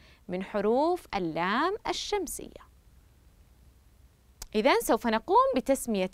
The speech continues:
بعض الأشياء، أريد منكم تسمية الأشياء التي سوف تظهر أمامكم. أمامي سمكة، عندما أقوم بإضافة اللام الشمسية تصبح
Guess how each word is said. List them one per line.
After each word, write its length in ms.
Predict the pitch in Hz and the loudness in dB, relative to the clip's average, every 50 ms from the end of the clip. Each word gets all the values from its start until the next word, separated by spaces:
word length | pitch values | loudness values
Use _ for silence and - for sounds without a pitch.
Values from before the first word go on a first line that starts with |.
| - | 2
بعض 260 | 302 330 - 247 170 175 | 4 4 4 4 2 -2
الأشياء، 720 | 156 - - 185 - - - 190 180 190 233 285 - - | -4 -6 -6 -10 -10 -8 -4 0 2 4 4 4 2 0
أريد 200 | 180 190 214 190 | -2 -4 -4 -4
منكم 380 | 214 240 294 330 - - 466 466 - | -4 -4 -4 -4 -4 -4 -4 -2 0
تسمية 380 | 311 247 - - 190 165 175 - | -2 -2 -2 -4 -8 -10 -10 -10
الأشياء 540 | - - - - - - 254 262 269 - - | -10 -10 -10 -8 -6 -2 0 0 0 0 -2
التي 280 | 190 170 196 - - - | -6 -10 -10 -12 -14 -16
سوف 260 | - 196 175 - - | -14 -14 -14 -14 -6
تظهر 440 | - 226 233 220 254 262 330 453 571 - - - - - - - - _ - - | -4 -4 -2 -2 0 2 4 4 4 2 -4 -20 -20 -20 -20 -20 -20 _ 0 0
أمامكم. 600 | 240 220 190 170 160 170 175 196 - - 381 381 | 2 4 4 2 2 0 -2 -2 -2 0 0 0
أمامي 760 | - - 202 196 190 190 185 185 185 185 196 208 233 269 339 480 587 679 - - - - - - - - - - - - - - - | 0 -2 -2 0 2 2 2 2 2 0 -2 -2 -2 0 2 2 2 0 -4 -10 -20 -20 -20 -20 -20 -20 -20 -20 -20 -20 -20 -20 -16
سمكة، 760 | - - - - - 453 523 587 571 - 285 - - - 208 | -14 -10 -4 2 4 4 4 6 6 4 4 4 2 0 0
عندما 560 | 170 156 170 190 196 202 202 302 359 392 427 | 0 0 0 -2 -2 0 0 2 2 2 2
أقوم 560 | 427 - - 233 226 - 269 285 302 311 285 | 2 4 2 2 0 -2 -2 -2 -2 -2 -2
بإضافة 640 | 214 196 135 175 175 - 180 202 233 285 - 349 339 - - | -4 -4 -4 -4 -2 0 2 2 2 2 0 -2 -4 -4 -4
اللام 400 | - 180 170 165 180 220 277 330 | -4 -2 0 2 2 2 2 2
الشمسية 720 | 370 320 - - 294 254 240 - - - 247 233 214 190 190 | 0 -4 -4 -4 -2 -2 -2 -4 -4 -4 -2 -2 0 0 -2
تصبح 960 | - - 220 214 - - - - - 202 185 240 311 453 554 - - - - | -2 -2 -4 -4 -4 -6 -8 -8 -6 -2 2 6 6 6 6 4 -2 -10 -14